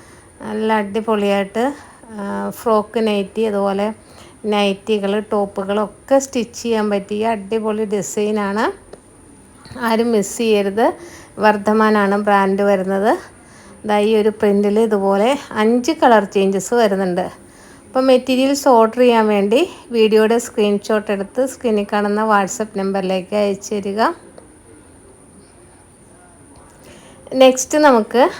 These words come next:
അജ്രക് പ്രിൻ്റ് കാണാം. അപ്പോൾ എപ്പോഴും അജ്രക് പ്രിൻ്റ് കൊണ്ടുവരുന്നുണ്ട്. അപ്പോൾ ഈ ഒരു വീഡിയോയിലും അജ്രക് പ്രിൻ്റ് ഉണ്ട് കേട്ടോ. അപ്പോൾ ഇതിൽ, ആ, റെയർ ആയിട്ടുള്ള കളർ ചാർട്ടും കൂടെ വന്നിട്ടുണ്ട്.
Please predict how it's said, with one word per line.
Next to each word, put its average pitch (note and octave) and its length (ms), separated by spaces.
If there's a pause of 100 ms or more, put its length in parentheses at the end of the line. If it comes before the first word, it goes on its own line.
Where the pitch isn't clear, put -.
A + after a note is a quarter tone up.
(280)
അജ്രക് B3 460
പ്രിൻ്റ് G#3+ 280
കാണാം. G3 520 (400)
അപ്പോൾ G3+ 180
എപ്പോഴും A#3+ 720
അജ്രക് A3 360
പ്രിൻ്റ് A#3 300
കൊണ്ടുവരുന്നുണ്ട്. G#3+ 720 (840)
അപ്പോൾ - 140
ഈ C4+ 160
ഒരു D4 80
വീഡിയോയിലും C4 600 (460)
അജ്രക് A3+ 340
പ്രിൻ്റ് G#3+ 300
ഉണ്ട് G3 220
കേട്ടോ. G3 260 (1500)
അപ്പോൾ A3+ 200
ഇതിൽ, A#3 180 (680)
ആ, G3+ 40 (440)
റെയർ A3+ 240
ആയിട്ടുള്ള G#3+ 480 (240)
കളർ G3+ 240 (100)
ചാർട്ടും G3+ 340
കൂടെ G#3 140
വന്നിട്ടുണ്ട്. G3 800